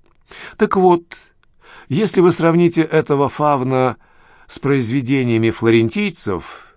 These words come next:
вы поймете, что я имел в виду, когда говорил об истоке.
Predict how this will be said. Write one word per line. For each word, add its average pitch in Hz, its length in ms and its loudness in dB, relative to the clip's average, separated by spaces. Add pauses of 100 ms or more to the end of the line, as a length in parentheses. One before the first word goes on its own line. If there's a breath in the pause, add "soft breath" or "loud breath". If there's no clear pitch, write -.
(760 loud breath)
вы 196 300 4
поймете, 165 600 2
что 117 220 -2
я 117 240 2
имел 117 240 0
в 107 60 -2
виду, 120 480 0 (500 soft breath)
когда 117 320 -2
говорил 113 500 0
об 123 180 0
истоке. - 560 -4